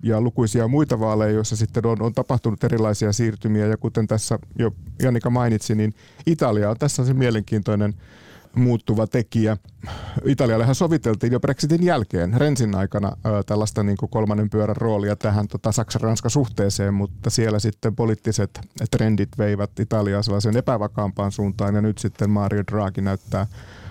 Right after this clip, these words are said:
ottavan tuota roolia ja, ja Ranska siitä tietenkin hakee tukea myös omille aloitteilleen. Eli kyllä tässä niinku nähtävissä on se, että nämä isot kysymykset niinku nousevat esiin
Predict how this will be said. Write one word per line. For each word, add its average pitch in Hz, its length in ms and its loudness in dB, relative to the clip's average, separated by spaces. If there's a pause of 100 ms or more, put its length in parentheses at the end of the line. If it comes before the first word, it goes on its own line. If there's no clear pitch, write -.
(100)
ottavan 98 520 -2
tuota 101 240 -2
roolia 95 500 0
ja, 95 260 -2 (240)
ja 101 220 2
Ranska 104 320 -2
siitä 101 220 0
tietenkin 101 400 0
hakee 107 320 0
tukea 110 340 0
myös 104 200 0
omille 107 380 2 (440)
aloitteilleen. 110 880 4 (340)
Eli 131 120 6
kyllä 151 160 4
tässä 147 240 2
niinku 139 320 2
nähtävissä 135 640 2
on 107 120 2
se, 113 180 2
että 107 160 0
nämä 113 140 2
isot 120 240 0
kysymykset 113 600 0
niinku 113 360 2
nousevat 135 500 2 (260)
esiin 107 460 2